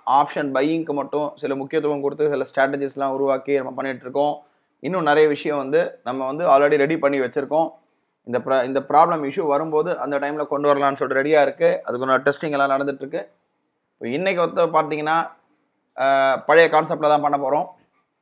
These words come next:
அதாவது, ரோபோ ட்ரேடிங் பொறுத்தவரையும் முப்பத்தஞ்சு ஆறுநூறு கால், முப்பத்தஞ்சு ஆறுநூறு புட் எடுத்திருக்கோம்.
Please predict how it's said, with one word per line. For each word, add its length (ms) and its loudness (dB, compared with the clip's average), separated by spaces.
அதாவது, 280 2
ரோபோ 220 0
ட்ரேடிங் 260 -6
பொறுத்தவரையும் 480 -4
முப்பத்தஞ்சு 580 0
ஆறுநூறு 460 4
கால், 220 0
முப்பத்தஞ்சு 420 -4
ஆறுநூறு 380 2
புட் 200 -8
எடுத்திருக்கோம். 500 -2